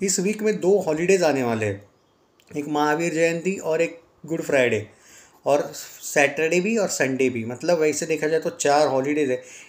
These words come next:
इसका मैं चाहता हूँ यार, ये दस करोड़ के नीचे उस, उन दिनों में नहीं जाना चाहिए। हालांकि शायद वो वक्त बताएगा जाएगी या नहीं,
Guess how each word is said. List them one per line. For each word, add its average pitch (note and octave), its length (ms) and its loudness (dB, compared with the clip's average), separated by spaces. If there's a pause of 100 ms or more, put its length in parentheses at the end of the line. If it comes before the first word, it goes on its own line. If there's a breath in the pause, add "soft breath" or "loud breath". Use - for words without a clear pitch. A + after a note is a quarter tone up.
(140 loud breath)
इसका A3+ 320 2
मैं A3+ 140 4
चाहता G3 360 4
हूँ G3 80 4
यार, F#3 240 2
ये F3+ 180 0
दस F#3 320 0
करोड़ F3 160 2
के F3 120 -4
नीचे D#3+ 340 -4
उस, D#3+ 440 -8
उन F#3 220 2
दिनों F3 260 2
में E3 120 -2
नहीं D3+ 240 0
जाना C3 300 2
चाहिए। A2+ 340 -6 (340 loud breath)
हालांकि D3 360 2
शायद D3 460 2
वो D#3+ 320 4
वक्त F3 160 -2
बताएगा E3+ 360 2
जाएगी C#3 460 2
या C3 80 2
नहीं, C3+ 220 -2